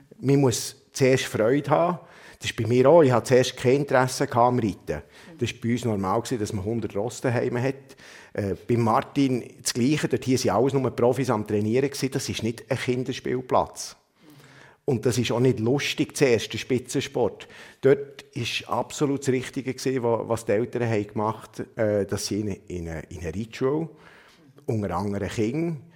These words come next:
dass man dort Freude bekommt. Die Freude hat er immer gehabt, der Tier. Aber dass man auch den Zugang zu denen hat und, und das spielerisch kann angehen und das nicht, äh, wie das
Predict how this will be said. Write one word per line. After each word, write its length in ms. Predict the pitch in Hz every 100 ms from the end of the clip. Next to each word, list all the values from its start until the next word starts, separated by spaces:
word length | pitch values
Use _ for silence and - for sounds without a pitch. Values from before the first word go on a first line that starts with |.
| - _ _ _ -
dass 200 | 101 110
man 80 |
dort 200 | 98 104
Freude 440 | - 104 101 135 -
bekommt. 640 | - 139 143 - - -
Die 120 | -
Freude 280 | 131 151 160
hat 80 | 131
er 160 | 113 117
immer 260 | 120 139
gehabt, 320 | 131 113 101
der 160 | 101 -
Tier. 280 | 107 76 65 - - - -
Aber 280 | - 143 190 185 -
dass 160 | 120
man 100 | 117
auch 60 | 110
den 140 | 113 -
Zugang 560 | 156 156 165 147 120
zu 100 | -
denen 300 | 123 127 127
hat 260 | 139 143 -
und, 400 | 127 117 - - - - _ -
und 240 | 113 113
das 100 | 120
spielerisch 640 | - - 139 143 135 -
kann 320 | - 98 113 -
angehen 300 | 120 104 107
und 140 | -
das 120 | 104
nicht, 400 | 120 123 127 - - - _ _ _ -
äh, 420 | - 87 101 101 95 - - _ _ _ _
wie 120 | 113
das 420 | 117 107 - -